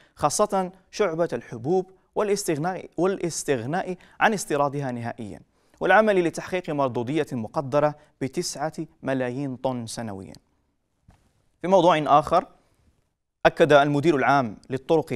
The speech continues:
السيارة محمد خالدي في حديث أجرته معه جريدة المساء أن الشروع في نظام الدفع بالطريق السيار سيدخل حيز الخدمة بمجرد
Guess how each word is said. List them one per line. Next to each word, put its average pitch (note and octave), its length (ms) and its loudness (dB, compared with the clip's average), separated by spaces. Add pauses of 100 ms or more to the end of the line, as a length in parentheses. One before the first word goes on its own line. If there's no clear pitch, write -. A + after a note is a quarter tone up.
السيارة B2+ 580 0
محمد A#2 480 -8
خالدي B2 440 -6 (360)
في C3 380 -4
حديث D3+ 360 -2 (480)
أجرته C#3+ 340 -4
معه B2+ 340 -2
جريدة A2+ 380 -6
المساء A2 460 -2 (640)
أن G3+ 120 6
الشروع G#3+ 460 4
في G3+ 140 -6
نظام F#3 360 0
الدفع D#3+ 400 -2
بالطريق B2+ 440 -6
السيار B2 420 -6
سيدخل C#3+ 520 -4
حيز C#3 320 -4
الخدمة C3+ 440 -6
بمجرد C3 680 -6